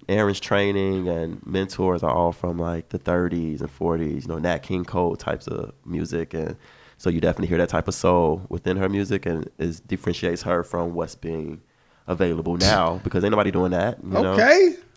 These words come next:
Speaker 1: So she is very special, and I think one of the songs on that album is called Hummingbird, matter of fact, and she let us know at, at the E P party about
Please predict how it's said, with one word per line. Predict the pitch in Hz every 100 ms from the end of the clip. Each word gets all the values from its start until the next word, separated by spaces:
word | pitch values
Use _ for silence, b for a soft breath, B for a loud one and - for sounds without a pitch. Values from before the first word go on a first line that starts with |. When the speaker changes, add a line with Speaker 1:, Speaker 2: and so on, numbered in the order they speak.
| _
Speaker 1:
So | - 190 95
she | 110 113
is | 107
very | 104 95 90
special, | - - 90 92 - 87 87 90
and | 85 90 B B B B
I |
think | 110 127
one | 120 120
of |
the | 107
songs | - 104 107
on | 104
that | 101
album | 95 104 101
is | 92
called | - 92 87
Hummingbird, | 85 98 98 90 85 87 85
matter | 85 87 85
of | 90
fact, | 90 92 - - _ _
and | 80 80 80 82 - b b b b
she | - 117
let | 92 90
us | 90
know | 87 90 92
at, | - - 82 80
at | 85 -
the |
E | 64 87
P | - 92
party | - 87 87 82
about | 80 90 85 78 76